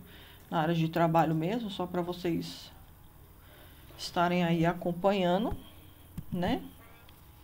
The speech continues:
Agora eu vou vir aqui no meu CorelDRAW, deixa eu ver qual que vai abrir mais rápido, esse aqui. Aqui eu tô abrindo o Corel Laser,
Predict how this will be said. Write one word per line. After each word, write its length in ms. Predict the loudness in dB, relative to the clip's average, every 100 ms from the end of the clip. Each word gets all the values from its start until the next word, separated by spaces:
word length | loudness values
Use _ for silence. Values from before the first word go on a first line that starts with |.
| -20 -20 -20 -20 -20 -20 -20 -20 -20 -20 -4
Agora 440 | 0 2 4 4
eu 60 | 4
vou 200 | 4 2
vir 280 | 2 0 0
aqui 440 | -2 -4 -2 -2 -2
no 460 | -2 2 2 2
meu 260 | 2 0 0
CorelDRAW, 760 | 0 0 2 0 4 4 4 2
deixa 120 | -2
eu 60 |
ver 140 | -4 -4
qual 120 | -6
que 80 | -6
vai 120 | -6
abrir 180 | -4 -4
mais 160 | -4
rápido, 320 | -4 -6 -8 -8
esse 180 | -6
aqui. 320 | -8 -8 -14 -14 -14 -12 -12 -10 -12 -14 -14 -14 -14 -14 -14 -14 -10
Aqui 220 | -6 -2 -2
eu 100 | 2
tô 80 |
abrindo 300 | 2 2 -2
o 80 | -4
Corel 320 | 4 6 6
Laser, 560 | 6 4 2 0 0 -2